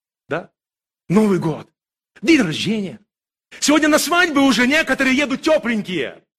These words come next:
Скажу вам один случай только из практики. А, в туалете был один молодой человек. И вот заходит дружок, вытаскивает из кармана вот здесь бутылочку и бросает её в мусор в надежде, что никого ни в какой кабинке нету. И вот этот человек,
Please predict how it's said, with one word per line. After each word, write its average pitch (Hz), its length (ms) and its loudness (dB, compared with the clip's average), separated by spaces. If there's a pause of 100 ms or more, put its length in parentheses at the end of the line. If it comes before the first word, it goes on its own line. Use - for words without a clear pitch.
(160)
Скажу 330 300 2
вам 262 140 2
один 240 180 -2
случай 214 300 -2
только 165 260 -4
из 165 140 -8
практики. 151 560 -6 (680)
А, 139 460 -10 (560)
в - 80 -20
туалете 254 320 -2
был 208 180 0
один 202 220 -2
молодой 180 240 -4
человек. 117 380 -12 (680)
И 160 60 -2
вот 208 140 2
заходит 294 340 2
дружок, 175 480 -2 (720)
вытаскивает 247 540 0
из - 100 -4
кармана 247 400 -2
вот 214 100 -4
здесь 175 200 -6
бутылочку 269 420 -6
и 208 60 -4
бросает 240 400 -2
её 226 100 -4
в - 20 -4
мусор 208 240 -2
в 196 40 -4
надежде, 214 400 -2
что 233 160 -6
никого 339 380 0
ни 311 100 -6
в 285 60 -8
какой 254 220 -6
кабинке 185 360 -4
нету. 98 340 -12 (720)
И 131 40 -2
вот 185 120 -2
этот 277 200 -4
человек, 202 440 -2